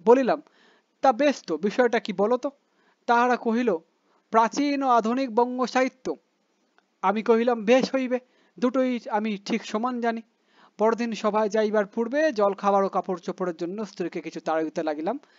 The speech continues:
নিজহরিণী কহিল, "কেন গো, এত ব্যস্ত কেন? আবার কি পাত্রী দেখিতে যাইতেছ?"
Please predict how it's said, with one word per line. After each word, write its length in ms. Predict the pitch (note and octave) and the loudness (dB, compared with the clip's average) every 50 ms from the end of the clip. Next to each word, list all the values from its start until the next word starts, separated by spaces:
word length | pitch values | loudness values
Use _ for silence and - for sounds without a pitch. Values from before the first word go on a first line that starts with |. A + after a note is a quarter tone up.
| _ _ - - _ - | _ _ -20 -18 _ -4
নিজহরিণী 400 | E3+ F3 E3+ F#3 F#3+ G3+ G#3 G3+ | -2 -2 0 0 0 -2 -2 -2
কহিল, 340 | G3+ G#3 G3 G#3 A#3+ A#3+ G#3 | -2 -2 -2 0 0 0 0
"কেন 320 | G3+ - F#3+ F#3+ A3+ C4 | 0 0 0 0 0 -2
গো, 300 | C4 C#4 B3 G3+ D3+ C3 | 0 0 0 0 0 -2
এত 180 | C#3+ D3+ - G#3+ | -6 -6 -4 -2
ব্যস্ত 340 | F#3+ G3 F#3 - - - B3+ | -2 -2 -2 -4 -4 -6 -4
কেন? 180 | B3+ C#4 C4 G#3+ D#3+ C#3 - _ _ _ _ _ _ _ _ - | -4 -4 -4 -4 -6 -8 -10 _ _ _ _ _ _ _ _ -6
আবার 260 | D#3 D3+ E3+ F3 F3 | -2 2 2 2 0
কি 120 | - A3+ | -2 -6
পাত্রী 440 | G3+ - F#3 E3 D#3+ - - G3 F#3+ | -4 0 0 0 0 -2 -2 -4 -2
দেখিতে 300 | F3 F#3+ F#3 A#3+ A3+ B3+ | -2 -2 -4 -4 -4 -2
যাইতেছ?" 380 | C#4 D4+ D#4+ D#4 F4+ E4 - | 0 -2 -2 -2 -4 -4 -2